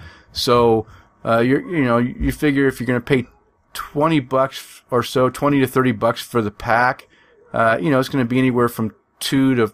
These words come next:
three dollars a beer. Uh, you know, not too bad. But then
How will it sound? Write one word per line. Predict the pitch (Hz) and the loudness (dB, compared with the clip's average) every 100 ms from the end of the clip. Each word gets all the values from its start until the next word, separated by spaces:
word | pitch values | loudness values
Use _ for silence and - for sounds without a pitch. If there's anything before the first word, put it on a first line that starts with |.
| _ | _
three | - - 135 | -20 -4 -2
dollars | 120 117 110 101 | 2 2 2 -2
a | |
beer. | 90 110 113 90 87 104 _ - - - _ - | -4 -2 0 0 -2 -8 _ -20 -20 -20 _ -4
Uh, | 101 101 101 - - | 0 0 0 -4 -6
you | |
know, | 175 | -4
not | 165 196 | -2 -2
too | - 127 | -2 -2
bad. | 95 90 98 120 - _ _ | -2 0 -2 -4 -20 _ _
But | 120 - | -4 0
then | 151 180 147 | 0 0 -6